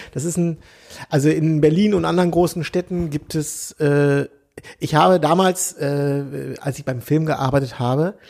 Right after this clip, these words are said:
da habe ich für eine, äh, Firma gearbeitet, die un-, die hat,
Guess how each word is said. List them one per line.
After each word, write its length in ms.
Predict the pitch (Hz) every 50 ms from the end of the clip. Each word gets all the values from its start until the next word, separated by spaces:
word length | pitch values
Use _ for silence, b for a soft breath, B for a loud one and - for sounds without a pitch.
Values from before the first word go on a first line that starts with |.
| B B B B B B B B
da 120 | 131 127
habe 180 | 131 151 170 185
ich 200 | 185 - - - -
für 180 | - - 151 147
eine, 380 | 135 139 143 139 131 135 -
äh, 100 | - 127
Firma 300 | - - 170 180 196 214
gearbeitet, 760 | 185 180 170 143 156 156 165 165 165 170 - 175 170 - - -
die 140 | 135 139 - -
un-, 220 | 202 196 - - -
die 140 | 156 143
hat, 80 | 147